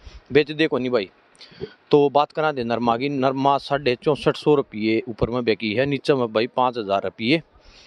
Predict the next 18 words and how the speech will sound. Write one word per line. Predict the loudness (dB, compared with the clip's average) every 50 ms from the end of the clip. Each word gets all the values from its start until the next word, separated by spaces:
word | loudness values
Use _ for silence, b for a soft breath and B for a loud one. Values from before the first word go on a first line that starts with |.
| B B B B -6 0
बात | 2 2 2 2 0
करा | -2 -2 0 0 0
गुआरी | 0 0 2 2 2 2 0 -2
की, | -2 -4 -4
गुआरी | -2 -2 0 2 2 2 2 0 0
भाई | 2 2 2 2 2 0 -2 -4 -8 -12 -14 _ -6 -4
ऊपर | -4 0 0 0 2
में, | 2 0 -2
अ, | -2 _ _ 0 0
तिरपन | 0 0 2 0 0 0 0 0 -4 -6 -2
सौ | 2 2 2
रुपये, | 2 0 -2 -2 0 0 2 2
नीचे | 0 -4 -2 0 0 2
में | 2 2 2
भाई | 2 0 0
पैंतालीस | 0 0 -2 0 2 2 2 2 0 -2 0
सौ | 0
रुपये, | 0 0 0 0 2 2 2 2